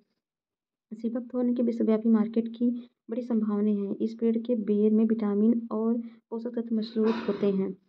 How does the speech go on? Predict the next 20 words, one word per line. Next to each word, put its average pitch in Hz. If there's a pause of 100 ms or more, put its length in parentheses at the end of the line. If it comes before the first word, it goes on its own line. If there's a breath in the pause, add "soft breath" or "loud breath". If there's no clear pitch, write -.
(220)
चंगेज 254
खान 285
ने 285
इसका 277
प्रयोग 254
अपनी 240
सेना 226
की 233
ऊर्जा 226
सुविधा 220
को 220 (320 loud breath)
उत्पन्न 226
करने 214
के 214
लिए 214
किया 214
था। 226
रूसी 220
कॉस्मोनाटों 226
ने 220